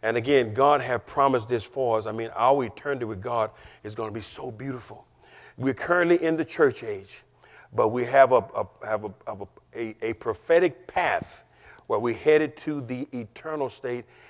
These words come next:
and there we will live forever upon a new earth. Isn't that exciting? I want you to bow your hearts as we close tonight in prayer. Father, we love you, and again, I thank you so much.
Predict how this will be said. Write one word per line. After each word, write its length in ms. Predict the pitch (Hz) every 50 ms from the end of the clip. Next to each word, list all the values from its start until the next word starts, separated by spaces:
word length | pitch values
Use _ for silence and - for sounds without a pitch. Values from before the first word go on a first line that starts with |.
| _ _ -
and 200 | 101 104 98 101
there 260 | 120 123 131 135 135
we 120 | 120 120
will 120 | 110 110 110
live 220 | 110 117 117 110
forever 460 | - 110 107 - 113 117 117 110 123
upon 420 | 104 101 98 - 110 107 107 104 101
a 60 | 95
new 280 | 95 101 104 104 95
earth. 360 | 95 92 - - _ _ _ _ _ _ _ _ _ _ _ _ _ _ -
Isn't 120 | 151 156
that 140 | 170 156 127
exciting? 500 | 107 - - - 123 123 131 143 160 160 - _ _ _ _ _ - - - - - _ _ _ _ _ - - - -
I 80 | - 131
want 240 | 135 143 131 -
you 60 | 147 127
to 60 | 113
bow 180 | 113 131 131
your 140 | 131 131 127
hearts 220 | 117 139 131 120 120
as 160 | 120 107 104
we 100 | 117 113
close 380 | - - - 127 113 110 104
tonight 320 | - - 107 107 104 104 98
in 80 | 98
prayer. 320 | 95 - 110 101 98 98 98 - - - - - - - - - - - - - - _
Father, 300 | _ - 165 165 160 139
we 160 | 143 127 135 131
love 300 | 127 135 147 151 143 139
you, 160 | 135 135 135
and 100 | 123 120
again, 240 | 123 123 139 135 127
I 80 | 120
thank 340 | 120 - - 147 147 - -
you 140 | 139 139 127
so 340 | - - - - - 156 143
much. 540 | 143 139 131 120 - - - - - -